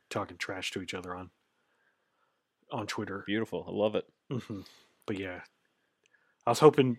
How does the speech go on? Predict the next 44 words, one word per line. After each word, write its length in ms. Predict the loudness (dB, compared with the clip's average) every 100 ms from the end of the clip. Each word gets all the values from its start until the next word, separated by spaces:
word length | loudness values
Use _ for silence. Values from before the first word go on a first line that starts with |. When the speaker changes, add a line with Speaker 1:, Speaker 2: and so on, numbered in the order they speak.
| 2
Speaker 1:
this 200 | 4 6
year 100 | 4
we'd 220 | 2 0
get 140 | -2 -2
the 60 |
run 200 | -2 0
back 240 | 0 -4 -4
of 200 | -8 -6
Minoru 340 | -4 -2 -2
Suzuki 360 | -4 -6 -6 -8
versus 280 | -8 -8 -8
Orange 200 | -10 -8
Cassidy, 380 | -6 -6 -8 -12
but 200 | -12 -14 _ _ _
I 60 | -10
don't 120 | -8
think 140 | -8 -8
Suzuki 400 | -6 -6 -6 -8
can 140 | -6
get 120 | -6
out 120 | -6
of 80 | -6
Japan. 440 | -10 -6 -6 -8 -12 _ -20 -20 _ -4
Speaker 2:
Ooh, 180 | -2 -2
you 140 | -2
know 200 | -2 0
what? 360 | 2 2 0 _ _ _ _ _ _ _ 6
I 200 | 8 8
would 260 | 6 0
say 320 | -2 6 6
there's 300 | 8 6 6
a 80 | 2
very, 560 | -4 2 4 4 4 2
very 300 | 2 0 0
good 200 | -2 -4
chance 600 | -4 -4 -4 -8 -12 -4
that 220 | -2 -2
we 180 | -2 -4
will 180 | -4 -4
see 540 | -6 -6 -6 -4 -6 -10
Speedball 600 | -10 -2 -2 0 -2 0
Bailey 340 | -2 -2 -8
show 320 | -8 -6 -6
up 240 | -8 -14